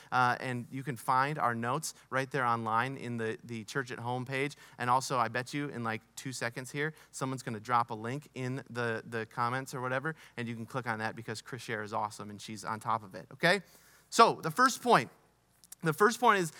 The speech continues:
I believe that all mankind, this, this first point ties into all mankind.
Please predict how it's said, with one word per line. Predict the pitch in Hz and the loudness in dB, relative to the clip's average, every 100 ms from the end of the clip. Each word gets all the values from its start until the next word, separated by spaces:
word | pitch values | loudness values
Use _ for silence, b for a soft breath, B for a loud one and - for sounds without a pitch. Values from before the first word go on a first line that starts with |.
| B | B
I | - | 2
believe | 196 226 240 | 4 2 4
that | 180 - | 2 4
all | 165 180 214 | 8 8 8
mankind, | 202 180 175 156 123 110 123 b - | 4 2 0 0 0 0 -4 b -2
this, | 170 - | 0 0
this | 160 160 - | -2 -2 -2
first | - 175 - | -4 -4 0
point | 165 120 | -2 2
ties | 151 139 139 | 4 4 2
into | 123 | -4
all | - 135 | 0 0
mankind. | 127 123 113 123 104 | 0 -2 -2 -4 -4